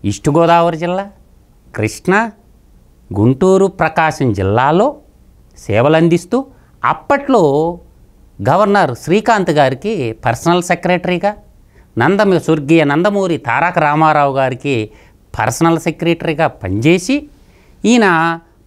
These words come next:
పనిచేసిన సెక్టార్లో అగ్రికల్చరు మెయిన్గా పనిచేశాడు, ఇరిగేషన్ సెక్టార్లో పనిచేశాడు, ఆ, తర్వాత యూత్ రిహాబిలిటేషన్ సెక్టార్లో పనిచేసినాడు. పనిచేసి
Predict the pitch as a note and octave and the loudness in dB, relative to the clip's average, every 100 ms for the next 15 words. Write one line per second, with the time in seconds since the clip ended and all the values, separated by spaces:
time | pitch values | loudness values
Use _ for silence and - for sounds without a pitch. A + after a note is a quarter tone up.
0 | - F#3+ A3+ A#3 A3 F3+ C#3 D#3+ - D#3+ | -2 0 2 2 2 0 2 0 -2 -4
1 | - F3+ E3 C#3 A2 G#2+ C#3+ D#3 _ _ | -2 -2 0 0 0 0 -4 -8 _ _
2 | _ _ - C3 D3+ F3 F3 E3 F#3 A#3 | _ _ -6 -2 -2 0 0 0 -2 -6
3 | - - C3+ D#3 D#3+ D3+ D3 C#3 C#3+ C3+ | -8 -2 2 4 2 2 0 0 0 0
4 | C#3 F#3 A3+ - _ _ _ - C#3+ D#3+ | -2 -2 -8 -18 _ _ _ -2 0 2
5 | F#3 E3+ D3+ D3 - C#3+ C3+ B2+ C3+ C3+ | 0 0 0 -2 -2 -2 0 0 0 0
6 | C#3 - C3+ C#3 F#3+ - _ _ _ _ | 0 0 0 0 -4 -10 _ _ _ _
7 | _ - D3+ D3+ C#3+ D#3+ E3 D#3+ D#3 - | _ -2 2 2 0 0 2 0 -2 -14
8 | _ - F#3 G#3 G3+ E3 D3 C3+ C#3+ C#3 | _ -2 -2 0 0 2 2 0 -6 -6
9 | C3 B2+ - - - C3 - C3+ B2+ B2 | -6 -8 -12 -18 -8 -8 -4 -2 0 0
10 | A2 A#2 B2+ B2 - A#2 G#2 G2+ A2 - | 0 0 0 0 -2 -4 -4 -6 -10 -18
11 | _ - - F#3 A#3 A3 - C3 B2+ C3 | _ -8 -2 0 2 0 0 -2 -2 -6